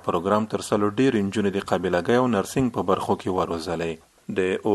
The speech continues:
ایچ پی ام مؤسسه چې د روغتیايي اسانتیاو د برابرولو مسؤلیت پر غاړه لري، وایي چې د دې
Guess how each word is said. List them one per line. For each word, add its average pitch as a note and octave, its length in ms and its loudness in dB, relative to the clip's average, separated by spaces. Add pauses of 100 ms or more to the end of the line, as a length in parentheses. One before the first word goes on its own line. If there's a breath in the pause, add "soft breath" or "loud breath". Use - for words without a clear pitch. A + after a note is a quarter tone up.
(160)
ایچ - 220 -6
پی B2+ 180 2
ام C3+ 200 0
مؤسسه A#2+ 500 2
چې A#2+ 80 -2 (100)
د G2+ 140 4
روغتیايي A2+ 420 0 (120)
اسانتیاو G#2+ 520 0
د A2 140 -2
برابرولو G#2 640 4
مسؤلیت G2 500 -2
پر G2+ 180 0
غاړه A2+ 320 4
لري، G#2 280 0
وایي G2+ 160 2
چې - 180 -6
د - 100 2
دې G#2 80 0